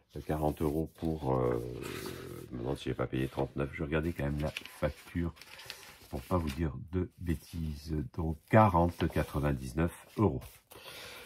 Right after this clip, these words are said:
Exactement. Voilà, donc avec le super macaron, qui a reproduit un petit peu le macaron d'origine du, euh, du dix inch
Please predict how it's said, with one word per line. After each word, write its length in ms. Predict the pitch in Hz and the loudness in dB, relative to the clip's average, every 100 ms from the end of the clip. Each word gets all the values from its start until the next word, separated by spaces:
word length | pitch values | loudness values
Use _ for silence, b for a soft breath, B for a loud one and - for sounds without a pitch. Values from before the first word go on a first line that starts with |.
| B B | B B
Exactement. 400 | 85 80 - - B B B - - - - - _ _ _ _ _ _ - - - - B B B B B B B B B _ _ - | 0 0 0 -4 B B B -16 -18 -16 -18 -18 _ _ _ _ _ _ -20 -20 -20 -12 B B B B B B B B B _ _ -20
Voilà, 220 | - - - | -16 -16 -14
donc 180 | - - | -16 -12
avec 240 | - 69 | -12 -12
le 60 | 101 | -16
super 320 | - - 76 | -16 -10 -6
macaron, 420 | 67 69 71 85 80 B B B B | -4 -4 -2 -4 -4 B B B B
qui 80 | 107 | 6
a 140 | 98 | 8
reproduit 540 | 90 104 - 101 101 123 | 8 6 6 6 8 8
un 80 | |
petit 180 | 90 98 | 8 2
peu 140 | - 110 | 4 6
le 100 | 95 | 8
macaron 460 | 95 95 82 101 | 6 4 2 4
d'origine 640 | 90 101 98 85 95 104 80 | 4 6 6 4 2 4 2
du, 360 | 71 76 73 | 0 -4 -2
euh, 220 | 69 67 64 | -2 -4 -6
du 160 | 76 | -6
dix 320 | 73 80 85 | -8 -6 0
inch 240 | 98 92 | 0 0